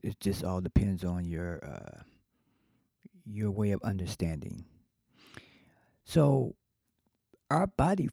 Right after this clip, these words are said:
fights for us. Our, uh, immune system will fight for us if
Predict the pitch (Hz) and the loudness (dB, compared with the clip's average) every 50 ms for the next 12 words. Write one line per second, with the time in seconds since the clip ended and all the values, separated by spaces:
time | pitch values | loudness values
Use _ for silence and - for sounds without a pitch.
0 | _ - 98 127 - - - - - 139 165 175 123 98 98 110 - - - - | _ 0 0 0 0 0 -4 -6 0 2 4 4 4 4 2 -2 -4 -8 -18 -20
1 | - _ _ _ _ _ _ _ _ _ _ _ _ _ _ _ _ _ _ _ | -20 _ _ _ _ _ _ _ _ _ _ _ _ _ _ _ _ _ _ _
2 | _ _ _ _ _ _ _ _ _ - 139 123 127 127 131 123 - - - 110 | _ _ _ _ _ _ _ _ _ -6 -2 -2 0 0 0 -2 -2 -2 -2 -2
3 | 101 101 101 90 - - _ _ _ _ _ _ _ _ _ _ _ _ _ - | 0 -2 -2 -6 -8 -10 _ _ _ _ _ _ _ _ _ _ _ _ _ -2
4 | 110 107 117 131 160 196 220 220 - - - 113 - - - 104 95 92 92 - | 0 2 4 4 6 6 4 4 2 0 -2 -4 -4 -2 -2 -2 0 0 -2 -6
5 | - - - 113 113 113 104 - - 123 120 - - - - 147 147 131 107 104 | -10 -12 -4 0 0 0 0 0 0 0 0 0 -2 -4 -2 0 2 2 2 2
6 | 101 98 - - _ _ _ _ _ - _ _ _ - - 120 | 0 -2 -4 -12 _ _ _ _ _ -20 _ _ _ -2 -2 -2